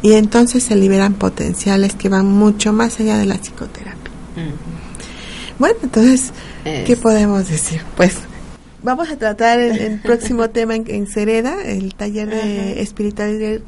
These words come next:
Speaker 1: espiritualidad y
Speaker 2: Ajá.
Speaker 1: religión.
Speaker 2: Uh.
Speaker 1: Entonces, este, tiene mucho que ver,
Speaker 2: Tiene
Speaker 1: ¿no?
Speaker 2: mucho que ver y además tiene mucho que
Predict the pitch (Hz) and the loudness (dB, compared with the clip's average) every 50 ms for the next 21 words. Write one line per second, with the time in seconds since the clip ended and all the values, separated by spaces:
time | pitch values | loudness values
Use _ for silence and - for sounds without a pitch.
0 | - - 214 196 - - - 208 208 202 - 214 202 202 208 208 208 208 196 196 | -10 -8 -8 -8 -8 -8 -8 -6 -6 -6 -6 -6 -4 -4 -2 -2 -2 -2 -2 -2
1 | 190 202 202 - - 220 220 254 392 - - - - - - - - - 185 196 | -4 -4 -6 -6 -6 -4 -4 -4 -4 -8 -12 -18 -20 -20 -20 -18 -14 -12 -12 -10
2 | 214 - 220 220 220 202 214 208 202 - 202 202 202 208 214 208 208 - - 196 | -10 -8 -8 -4 -2 0 0 0 -2 -2 -2 -2 0 0 -2 -4 -4 -6 -8 -10
3 | - - - 185 190 - - 220 214 202 190 196 202 202 - - 202 - - 175 | -10 -12 -10 -12 -10 -4 -2 -2 -2 0 -2 -4 -6 -6 -8 -10 -10 -8 -8 -8
4 | - 180 - 247 - - - - - - - 175 202 214 214 208 202 202 214 254 | -8 -8 -8 -10 -14 -18 -20 -20 -20 -16 -14 -12 -10 -10 -10 -8 -8 -8 -8 -8
5 | 285 262 - 262 254 254 220 190 180 190 196 208 226 233 214 202 190 185 180 180 | -8 -10 -12 -12 -10 -8 -8 -6 -6 -6 -6 -6 -4 -4 -6 -6 -6 -8 -8 -8
6 | 190 202 208 208 208 - - 190 190 190 190 190 185 185 185 185 196 220 240 240 | -8 -8 -8 -8 -10 -10 -12 -12 -10 -10 -10 -10 -10 -10 -8 -8 -8 -6 -6 -6
7 | 240 240 226 - - 208 190 190 - - - 180 180 180 170 - - - - | -8 -8 -10 -10 -8 -8 -8 -8 -8 -10 -10 -8 -8 -8 -8 -8 -10 -10 -14